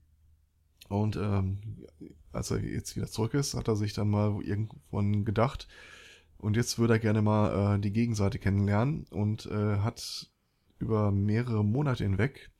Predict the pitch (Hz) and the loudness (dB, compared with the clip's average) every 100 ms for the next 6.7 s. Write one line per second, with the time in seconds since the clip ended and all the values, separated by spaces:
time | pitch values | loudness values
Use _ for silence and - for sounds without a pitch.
0 | - - - - - _ _ _ 113 113 | -20 -20 -20 -20 -20 _ _ _ -8 -4
1 | 113 - - 104 104 104 98 - 95 65 | -4 -4 0 2 6 4 2 0 -2 0
2 | 101 107 - 104 101 117 - - - 117 | 0 0 -2 2 4 2 0 -12 -2 -2
3 | 113 120 110 107 107 - 104 104 113 110 | 0 -2 0 0 -2 -6 -2 2 4 4
4 | 104 - - - 101 101 - 76 101 95 | 2 0 -4 -2 0 0 -2 0 0 2
5 | 104 - 101 98 101 90 92 90 87 - | 2 4 4 2 0 -2 0 2 0 -4
6 | _ _ _ _ - 104 | _ _ _ _ -4 -4